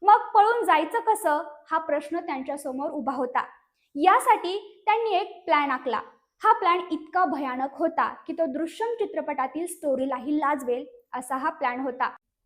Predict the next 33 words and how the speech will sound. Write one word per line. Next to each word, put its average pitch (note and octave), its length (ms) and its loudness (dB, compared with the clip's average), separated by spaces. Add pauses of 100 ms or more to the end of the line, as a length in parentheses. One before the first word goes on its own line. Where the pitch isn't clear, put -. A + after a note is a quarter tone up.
(560)
या A4 340 4
प्लॅननुसार G4+ 680 4 (200)
त्यांना F#4 220 0 (140)
असं E4 260 2
भासवायचं D#4+ 560 0
होतं D4+ 360 -2
की - 320 -2
किरणचा F#4 520 2
मृत्यू D#4+ 380 0
झालाय, C#4 340 2 (340)
म्हणजे G#4 260 4
किरणचा A4 460 2
कोणी G#4 280 -2
शोध F#4+ 340 2
घेणार E4 260 2
नाही D4+ 360 -2 (140)
आणि D4 120 -4
निशांत D#4 480 -2 (160)
आणि C#4 160 -4
किरण E4 420 0 (160)
हे D#4+ 80 -4
पळून F4 420 0
गेलेत D4+ 280 -2 (260)
यावर D#4 260 2
कोणाला C#4 400 0
डाऊटही C4 560 0
येणार C4+ 240 -2
नाही. C4 340 -6 (200)
यासाठी A#4 540 4
त्यांनी G#4 340 0 (100)
एके E4 260 -2
दिवशी E4 400 -2
रात्री D#4+ 360 -2